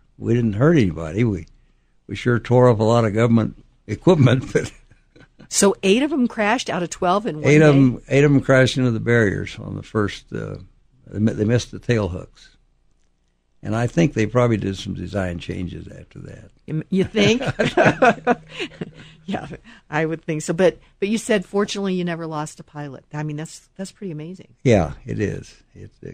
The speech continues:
Speaker 1: considering, um, uh, considering some of the crashes they went through.
Speaker 2: Mm-hmm. Mm-hmm. So after,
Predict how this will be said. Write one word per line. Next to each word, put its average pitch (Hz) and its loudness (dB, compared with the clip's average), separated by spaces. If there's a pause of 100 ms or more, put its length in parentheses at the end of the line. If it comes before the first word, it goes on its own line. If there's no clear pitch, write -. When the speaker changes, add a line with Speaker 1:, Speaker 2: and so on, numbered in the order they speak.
(120)
Speaker 1:
considering, 95 -6 (420)
um, 90 -10 (1400)
uh, - -20 (100)
considering 104 0
some 113 -2
of 101 0
the 95 -6
crashes 107 -4
they 90 -14
went 90 -16
through. - -18 (120)
Speaker 2:
Mm-hmm. 156 -10
Mm-hmm. - -20 (680)
So - -6 (100)
after, 254 0